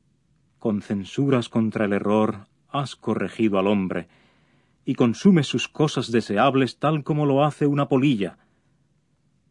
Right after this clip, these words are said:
Seguramente todo hombre terrestre es una exhalación. Oye mi oración, sí, oh Jehová, y a mi clamor por auxilio,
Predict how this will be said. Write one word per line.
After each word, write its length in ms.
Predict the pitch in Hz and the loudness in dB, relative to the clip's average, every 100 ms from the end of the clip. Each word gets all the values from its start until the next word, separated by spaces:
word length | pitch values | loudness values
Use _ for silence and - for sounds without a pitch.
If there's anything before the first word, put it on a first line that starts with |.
| _ | _
Seguramente 880 | _ - 87 104 113 110 127 123 123 | _ -16 -6 -2 0 2 2 0 -6
todo 320 | - 123 117 | -4 -2 2
hombre 320 | 117 117 107 98 | 4 2 0 -2
terrestre 680 | 98 101 101 - 98 92 - _ _ _ _ _ _ - | -4 -4 -6 -6 -8 -8 -12 _ _ _ _ _ _ -12
es 200 | 98 110 | -10 -4
una 220 | 113 104 | -2 -2
exhalación. 840 | 92 - 95 87 - 90 82 76 - _ _ _ _ _ _ _ _ _ _ _ _ _ _ | -4 -10 -12 -12 -10 -10 -10 -14 -20 _ _ _ _ _ _ _ _ _ _ _ _ _ _
Oye 320 | 110 87 87 | -4 -4 -6
mi 100 | 90 | -10
oración, 640 | 87 85 - 92 87 85 - _ _ | -10 -12 -8 -6 -6 -10 -16 _ _
sí, 420 | - - 123 98 - | -10 0 2 2 0
oh 160 | 143 | 0
Jehová, 580 | 131 - 101 95 95 87 - _ _ _ _ | 0 -4 -4 -2 -4 -6 -14 _ _ _ _
y 140 | 127 | 0
a 40 | 123 | 2
mi 100 | 135 | 2
clamor 420 | 120 113 156 131 | 2 4 2 2
por 160 | 113 95 | 0 0
auxilio, 680 | 90 - 120 110 104 98 | -2 0 2 4 2 0